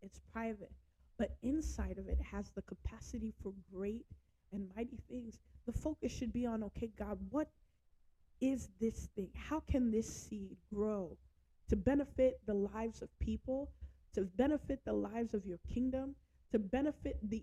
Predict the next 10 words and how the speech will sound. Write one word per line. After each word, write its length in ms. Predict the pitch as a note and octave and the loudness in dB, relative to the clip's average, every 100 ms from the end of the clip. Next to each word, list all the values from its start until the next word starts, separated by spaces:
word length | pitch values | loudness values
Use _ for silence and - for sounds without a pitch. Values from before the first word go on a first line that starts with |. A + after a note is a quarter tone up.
| G#3+ | 0
agenda 680 | G#3 - B3+ C#4 C4+ C4 A#3 | 0 0 0 6 6 6 4
and 140 | A3+ | 2
the 100 | G3+ | 2
assignment 600 | F#3 - - B3+ C4+ E4 | 0 -2 -4 0 2 2
that 160 | G#3+ G3+ | 0 -2
you've 200 | G3 - | -4 -4
called 220 | - C4 - | -4 -4 -2
me 120 | A3 - | -6 -6
to? 160 | - F3 _ _ _ _ - | -6 -6 _ _ _ _ -8
How 320 | - C#4 F4 | 0 2 2